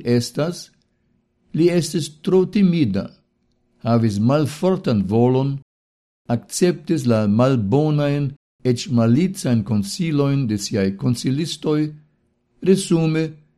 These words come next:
ne havis la karakteron kaj kapablon, kaj eĉ ne intereson esti reĝo.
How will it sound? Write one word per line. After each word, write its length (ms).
ne 160
havis 440
la 140
karakteron 1000
kaj 320
kapablon, 800
kaj 160
eĉ 200
ne 180
intereson 800
esti 440
reĝo. 540